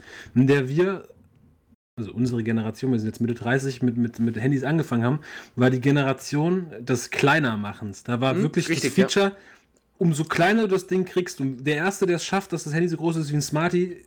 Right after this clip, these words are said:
Speaker 1: ist der König.
Speaker 2: Ich erinnere mich an so Sony Ericssons, die waren irgendwie so eine kleine Streichholzschachtel schon.
Speaker 1: Und ich erinnere mich noch, ich hatte damals, das war mein, mein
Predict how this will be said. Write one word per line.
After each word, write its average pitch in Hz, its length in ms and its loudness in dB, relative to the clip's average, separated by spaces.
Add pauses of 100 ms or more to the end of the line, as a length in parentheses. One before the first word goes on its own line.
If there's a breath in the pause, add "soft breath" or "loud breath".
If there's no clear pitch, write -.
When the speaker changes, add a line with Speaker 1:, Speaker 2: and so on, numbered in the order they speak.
(180)
Speaker 1:
ist - 200 -4
der 131 100 2
König. 131 480 2 (100)
Speaker 2:
Ich 123 140 -4
erinnere 202 200 2
mich 214 140 2
an 196 80 4
so 180 120 2
Sony 196 340 4
Ericssons, 196 520 4
die 165 140 -2
waren 170 240 2
irgendwie 120 240 0
so 117 120 0
eine 117 120 -2
kleine 123 300 0
Streichholzschachtel 120 800 -2
schon. 113 200 -8 (360)
Speaker 1:
Und 208 160 8
ich 180 80 0
erinnere 208 200 2
mich 220 120 0
noch, 202 120 -2
ich 165 120 -6
hatte 175 160 -2
damals, 175 440 0
das 131 160 -8
war 143 100 0
mein, 135 320 0 (440)
mein 127 540 0